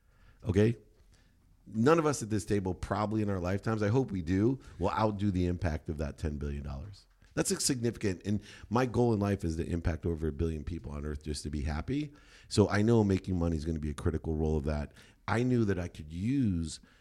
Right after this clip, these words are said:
my relationship capital, this one degree of separation, to use an athlete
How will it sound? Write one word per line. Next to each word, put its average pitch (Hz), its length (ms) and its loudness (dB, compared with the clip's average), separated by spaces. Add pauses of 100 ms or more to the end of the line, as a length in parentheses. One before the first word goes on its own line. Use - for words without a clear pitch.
(140)
my 92 200 -2
relationship 107 640 0
capital, 71 340 -4
this 71 180 -8
one 90 240 2
degree 104 240 0
of 95 80 0
separation, 104 800 -4 (320)
to - 120 -6
use 107 300 2
an 90 140 -2
athlete 85 480 -6